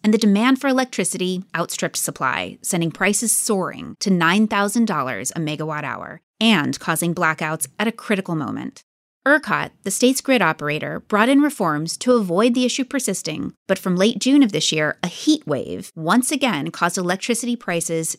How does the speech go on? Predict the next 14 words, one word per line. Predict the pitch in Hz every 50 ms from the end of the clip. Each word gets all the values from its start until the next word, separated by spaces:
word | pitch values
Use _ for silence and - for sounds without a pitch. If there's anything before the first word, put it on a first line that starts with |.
| _ -
to | - 226 208
at | - -
times | - - 240 208 180 160 156 156 156 - -
skyrocket. | - - - - 151 143 135 123 - 95 - - 113 80 - _ _ _ _ _ _ _ _ _ _ _ _
So | - - - 226
what | 208 233 277 277
makes | 294 311 311 - -
ercot | - 226 226 220 - - - 117 143 - _ -
and | 196 214 208
these | 208 196 -
price | _ - - 277 269 - -
fluctuations | - 165 - - - 170 151 151 - - 151 151 - - -
so | - - - 220 226
unique? | 233 233 233 214 170 127 - - _ - -